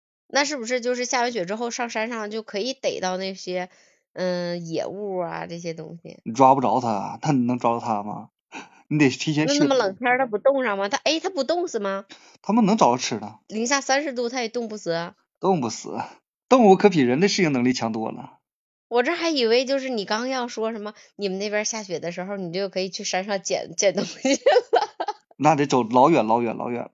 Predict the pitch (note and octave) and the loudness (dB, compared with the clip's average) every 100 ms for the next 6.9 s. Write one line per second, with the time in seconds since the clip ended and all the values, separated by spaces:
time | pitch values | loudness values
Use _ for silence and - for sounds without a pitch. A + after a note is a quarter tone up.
0 | _ F#3 F#3 F3 F3 F3 F#3 G#3 G#3+ F#3 | _ 0 2 2 2 0 -2 -2 -4 -6
1 | - F#3 E3+ F#3 - F#3+ F#3+ F#3+ E3 A3 | -10 -10 -8 -6 -4 -4 -2 -4 -6 -6
2 | G#3 - A#3+ F#3 D3+ F3 F3 G3 F3+ D#3+ | -8 -6 -4 -4 -8 -12 -8 -6 -6 -8
3 | D#3 F3+ F#3 A3 G3 _ _ _ _ F#3+ | -10 -8 -6 -4 -6 _ _ _ _ -6
4 | G3+ G3 F#3+ F3+ E3+ F3 C3 F3 E3 E3 | -4 0 0 0 -4 -6 -6 -8 -8 -6
5 | F3 F3+ E3+ E3+ F3+ - F3 E3+ - F#3 | -8 -6 -4 -4 -6 -8 -8 -8 -6 -6
6 | F3 C#3+ - - F3+ F3 E3 F3 D#3+ | -8 -8 -8 -6 -6 -6 -8 -10 -14